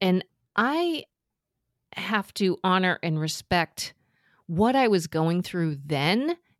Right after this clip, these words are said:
as a hundred percent vital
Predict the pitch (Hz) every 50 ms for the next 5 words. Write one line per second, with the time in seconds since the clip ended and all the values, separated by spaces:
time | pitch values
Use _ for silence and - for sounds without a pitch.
0 | _ - 185 175 170 156 156 180 - _ _ _ - 190 - - - - 269 277
1 | - 269 254 - 233 214 - - 214 190 190 196 - _ _ _ _ _ _ _
2 | _ _ _ _ _ _ _ _ _ _ _ - 190 165 156 170 175 180 180 165
3 | 160 139 131 139